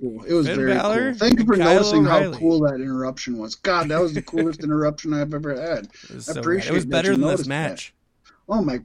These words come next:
Speaker 1: gosh. Just, it was tubular.
Speaker 2: Uh, I gotta start out this match review by formally inviting Kyle O'Reilly to come on our podcast,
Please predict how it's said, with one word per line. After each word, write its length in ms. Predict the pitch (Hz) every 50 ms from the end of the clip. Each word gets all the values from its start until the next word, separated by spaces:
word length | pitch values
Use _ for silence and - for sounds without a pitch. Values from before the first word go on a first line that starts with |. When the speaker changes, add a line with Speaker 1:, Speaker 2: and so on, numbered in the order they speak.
| -
Speaker 1:
gosh. 680 | - - 127 147 175 160 139 - - - - - - - _ _ _ _ _ _ _ _ _ _
Just, 360 | - - 151 151 - - - _ _ _ - - - _ _ _ _ _ _ _ _
it 60 | - 165
was 120 | 170 156
tubular. 600 | 156 - 170 196 247 262 269 175 120 98 95 - - _ _ _ _ _ _ _ _ _ _ _ _ _ _ _ _ _ _ _ _ _ _ _ _
Speaker 2:
Uh, 440 | - - 160 175 180 180 185 185 175 - - _ _ _ _ _ _ _ _ _ _ _ _ _ _ -
I 60 | 180
gotta 280 | 180 208 220 254 269 220
start 360 | - - - 202 196 202 208
out 200 | 208 208 214 -
this 200 | 175 175 156 139
match 340 | 139 147 143 147 156 - -
review 580 | 135 131 117 113 120 120 120 117 113 113 113 - _ _ _ _ _ _ _ _ _ _ _ _
by 160 | - 147 151 147
formally 880 | - _ - 180 185 214 233 247 247 247 240 233 226 226 226 226 233 -
inviting 640 | 190 180 175 143 143 170 170 180 180 175 165 143
Kyle 380 | - 156 151 156 170 180 180 175
O'Reilly 540 | 180 175 160 147 151 143 147 151 143 139 139
to 80 | 127
come 240 | 120 147 143 139 147
on 120 | 143 139 139
our 120 | 139 135
podcast, 760 | 131 143 127 127 123 123 - 127 123 120 117 120 120 - -